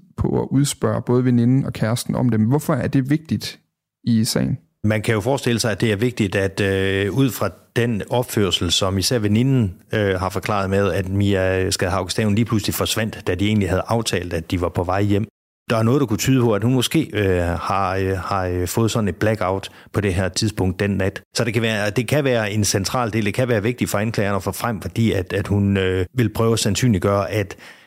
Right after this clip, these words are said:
Speaker 2: Mia faktisk var i en tilstand, hvor hun havde et af de her blackouts.
Speaker 1: Man kan i hvert fald konstatere ud fra forklaringerne i dag, at den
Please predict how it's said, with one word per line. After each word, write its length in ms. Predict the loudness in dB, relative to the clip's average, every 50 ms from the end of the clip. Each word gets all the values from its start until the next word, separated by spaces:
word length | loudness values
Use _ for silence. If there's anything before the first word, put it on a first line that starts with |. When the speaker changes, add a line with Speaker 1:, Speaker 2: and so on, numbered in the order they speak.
| _ _ _ _ _ _ _ _ _ 0
Speaker 2:
Mia 200 | 2 4 4 4
faktisk 300 | 2 0 -2 -4 -4 -2
var 160 | -2 -2 0
i 100 | 0 0
en 160 | 0 0 0 0
tilstand, 480 | -2 -2 -2 -2 0 0 -2 -2 -2
hvor 120 | 0 0 0
hun 120 | 0 -2
havde 380 | -2 0 0 2 2 2 0 -2 -6 -16 -20 -20 _ -4
et 160 | -2 -2 0
af 80 | 0 -2
de 120 | -2 -2
her 120 | -2 -2 -2
blackouts. 580 | -2 -4 -4 -2 -4 -6 -6 -8 -10 -12 -6 -2 0
Speaker 1:
Man 100 | 2 2
kan 80 | 2
i 20 | 2
hvert 120 | 2 2
fald 80 | 0 0
konstatere 520 | 0 0 0 -2 -2 0 0 0 2 2
ud 120 | 2 2 2
fra 100 | 2 0
forklaringerne 640 | -2 -2 -4 -2 -2 0 0 0 0 0 2 2
i 20 | 2
dag, 260 | 2 0 0 0 0 -2
at 180 | -6 -4 0
den 220 | 0 2 2 0